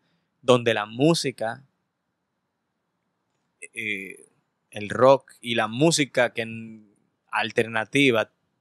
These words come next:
tenía un, una, una situación muy, muy,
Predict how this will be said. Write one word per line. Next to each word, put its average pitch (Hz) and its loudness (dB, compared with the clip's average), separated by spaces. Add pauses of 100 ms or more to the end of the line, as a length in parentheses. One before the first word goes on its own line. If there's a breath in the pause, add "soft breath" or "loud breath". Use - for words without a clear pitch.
(480)
tenía 117 -2
un, 117 -12 (960)
una, 110 -2 (160)
una 123 -2
situación 123 0
muy, 117 -4
muy, 120 -6